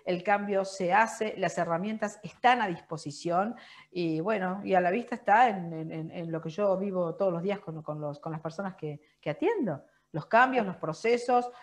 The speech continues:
la, much-, muchísimas veces la curación de las enfermedades. Entonces digo, herramientas hay muchísimas, ¿no? Es cuestión de animarse, eh, eh, co-, como cuando hablabas vos, que, que al final no, no nos dio el tiempo para hablar de esto de,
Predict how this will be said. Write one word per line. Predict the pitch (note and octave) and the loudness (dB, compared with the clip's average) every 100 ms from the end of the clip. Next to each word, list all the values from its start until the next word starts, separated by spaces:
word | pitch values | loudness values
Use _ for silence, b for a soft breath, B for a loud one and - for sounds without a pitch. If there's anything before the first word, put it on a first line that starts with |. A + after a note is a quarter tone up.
| B | B
la, | E3 - | -8 -6
much-, | F3+ F#3 G3+ | -6 -4 -4
muchísimas | G3 F3 A#3+ A#3+ G3 | -4 -4 -4 -2 -2
veces | G#3 G#3 G3 | -2 -2 -4
la | - | -4
curación | E3+ D#3+ F#3 F3 | -2 -2 -2 -2
de | |
las | E3 D#3+ | -4 -6
enfermedades. | D3+ D3+ D#3 F#3 B3 A#3+ A3+ A3+ b b b b | -10 -8 -2 2 6 6 4 -2 b b b b
Entonces | F3+ G3+ A3 | -6 -2 -2
digo, | G#3+ G3 E3+ | 0 0 0
herramientas | F3 F#3 G3+ C#4+ D#4 C#4+ | 0 0 0 0 -2 -2
hay | B3 B3+ | -2 -2
muchísimas, | A#3 - C#4+ C#4+ - E3 D3+ D3+ | -4 -2 -4 -4 -8 -6 -6 -4
¿no? | G3 C#4+ - B B _ | 0 0 -2 B B _
Es | G3 G3 | -8 -4
cuestión | A#3 A#3+ A#3 | -4 -2 0
de | B3 | 0
animarse, | A3 G3 A3+ D4+ D4 - G3+ B3 - b b b | 0 0 2 2 0 -2 0 0 -2 b b b
eh, | - D3 | -6 -6
eh, | E3+ | -6
co-, | - | -8
como | - F3 F3 | -6 -6 -4
cuando | F3+ F3+ | -2 0
hablabas | E3+ G3 A3+ | 2 4 4
vos, | A3 A3 | 2 -2
que, | A3 F3+ E3 - | -2 -4 -6 -6
que | E3 | -6
al | D#3 | -4
final | F3 F#3+ | -4 -2
no, | F3+ E3+ - | -4 -6 -6
no | F3 | -4
nos | F3 | -2
dio | F3+ | -2
el | |
tiempo | F3 F#3 F3+ | 0 2 2
para | E3+ | 4
hablar | E3 F3 F3+ | 6 6 4
de | F#3+ | 2
esto | F#3+ F#3+ | 0 2
de, | D#3 | 2